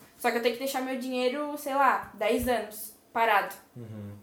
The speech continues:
Speaker 1: Sendo que em ações, às vezes, tu consegue dividendos a, de cada seis meses, a dois meses, tal, dividendos. É como se a empresa tiv-, tivesse pagando um,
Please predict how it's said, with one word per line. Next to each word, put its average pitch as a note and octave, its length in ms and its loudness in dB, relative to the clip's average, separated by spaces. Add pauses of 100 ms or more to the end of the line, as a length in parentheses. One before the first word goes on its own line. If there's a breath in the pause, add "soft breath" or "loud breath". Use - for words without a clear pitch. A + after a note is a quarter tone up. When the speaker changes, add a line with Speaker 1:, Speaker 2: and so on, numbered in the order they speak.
(340)
Speaker 1:
Sendo A#3 320 -4
que A#3+ 120 -8
em A#3+ 100 0
ações, A#3 360 -2
às A#3+ 80 -2
vezes, B3 200 2
tu C4+ 140 -4
consegue C4 540 -2
dividendos B3 720 0
a, C4 260 10
de A#3+ 100 -4
cada A#3+ 240 2
seis A#3 320 -2
meses, G#3+ 480 -2
a F#3 160 2 (140)
dois F#3+ 240 -8
meses, F#3+ 420 -10
tal, G#3 100 -8
dividendos. G#3+ 520 -8 (280 loud breath)
É A3 80 -6
como A#3+ 180 -2
se C4+ 80 -2
a C4 40 0
empresa B3 300 2
tiv-, - 260 -8 (360)
tivesse A3+ 340 0
pagando A#3+ 480 -2
um, A#3 800 -6